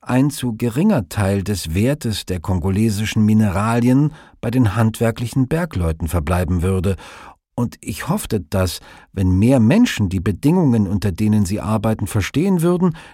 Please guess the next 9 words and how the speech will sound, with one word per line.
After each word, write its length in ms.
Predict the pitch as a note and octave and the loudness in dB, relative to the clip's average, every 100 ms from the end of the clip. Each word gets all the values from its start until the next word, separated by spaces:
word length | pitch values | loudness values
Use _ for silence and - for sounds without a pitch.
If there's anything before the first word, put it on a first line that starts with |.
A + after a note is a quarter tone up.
| _ | _
dies 300 | B2+ C#3+ - | -6 -6 -8
zu 180 | - C#3 | -6 -4
Bemühungen 580 | C3 C3 D3+ E3+ D#3+ D#3 | 0 2 2 4 4 4
führen 460 | D#3 E3+ D#3+ D#3 C#3 | 0 -4 -2 -2 0
könnte, 400 | C#3 C3 C#3+ D#3+ | 0 2 0 -4
diese 260 | C#3+ D3 | -4 -6
Ungleichheit 720 | A#2+ B2 C3+ A#2 A#2 B2+ C#3+ C#3+ | -4 -2 0 -2 -2 -2 -4 -6
zu 160 | - | -6
beseitigen. 800 | D#3+ E3 G3 G#3+ - E2+ - - | -6 -4 -4 -6 -6 -8 -8 -12